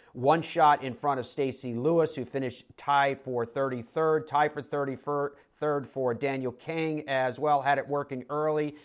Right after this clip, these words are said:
rounds of sixty-eight and sixty-nine to start the championship, and then faded over the weekend with rounds of seventy-three and seventy-six. Clearly, there was something wrong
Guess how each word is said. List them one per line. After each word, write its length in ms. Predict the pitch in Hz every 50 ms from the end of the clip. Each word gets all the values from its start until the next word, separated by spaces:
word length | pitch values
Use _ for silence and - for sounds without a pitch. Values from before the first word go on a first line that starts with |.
| - _ _ _
rounds 340 | - 131 135 135 131 117 123
of 80 | 120 113
sixty-eight 600 | - - 160 156 - - - 147 147 143 139 -
and 100 | 117 -
sixty-nine 800 | - 151 135 - - 139 127 123 131 135 139 139 139 139 131 -
to 140 | - 117
start 440 | 107 - - - 156 160 165 170 165
the 60 | -
championship, 800 | 123 - - 156 147 147 143 - 143 143 127 - - 143 131 -
and 100 | 135 120
then 120 | 123 117 110
faded 480 | - - 147 143 147 139 127 117 120 - - - - - - _
over 240 | - 131 127 123 123
the 100 | 113 117
weekend 420 | 120 135 131 131 - 123 117 110
with 180 | 110 110 110 107
rounds 340 | 117 120 120 120 120 110 117
of 100 | 117 -
seventy-three 640 | - - 135 127 117 123 123 117 - 120 123 120
and 100 | 117 107
seventy-six. 640 | - - 127 117 117 113 110 107 - - 131 117 -
Clearly, 720 | - _ - - _ 143 160 170 170 165 156 139 127 123
there 140 | 113 117 117
was 180 | 107 113 113 -
something 420 | - 131 123 120 - 127 117 110
wrong 420 | 107 113 123 123 120 117 110 104